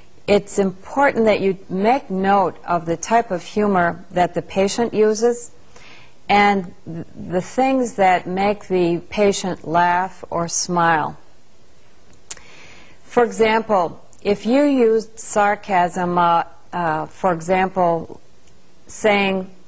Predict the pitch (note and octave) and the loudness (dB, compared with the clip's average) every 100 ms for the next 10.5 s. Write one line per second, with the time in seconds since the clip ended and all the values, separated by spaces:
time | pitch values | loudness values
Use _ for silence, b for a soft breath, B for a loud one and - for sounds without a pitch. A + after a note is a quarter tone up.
0 | - - b b b b b b - A#3+ | -20 -20 b b b b b b 2 4
1 | C#4+ C4 G3 - G#3+ C4+ F4+ - A#3+ A#3+ | 4 2 -4 -2 2 2 2 0 0 2
2 | A3+ A3 F#3+ D#3+ D3 F#3+ E3+ - - F#3 | 0 -2 -6 -6 0 2 2 -4 -14 -8
3 | F#3 E3+ F#3+ F#3+ F3 D#3 D#3 D3+ F#3 G3+ | -4 0 2 0 -4 -4 -4 0 2 4
4 | F#3 D#3+ D3+ D3+ - - - - - b | 2 0 0 0 -2 -12 -20 -20 -20 b
5 | b b b A3 - F#3+ G#3 - D#3+ F3+ | b b b 0 2 0 0 0 -2 0
6 | E3 E3+ E3+ F#3 G#3 G3+ D3+ D3+ D3 D3+ | 0 -2 0 2 2 0 -2 -4 -2 -6
7 | D#3+ - - - - - E3+ D#3+ D#3+ - | -8 -14 -18 -18 -12 0 2 2 0 -8
8 | - - - - G#3+ A3 A3+ - D3+ D3 | -18 -16 -14 -6 0 2 0 -2 -4 -2
9 | D#3 D3+ - F3 D3+ - E3+ - - D3+ | -4 -6 -6 -4 -2 0 -2 -2 -8 -6
10 | - D3 D3 C#3+ | -2 0 0 -4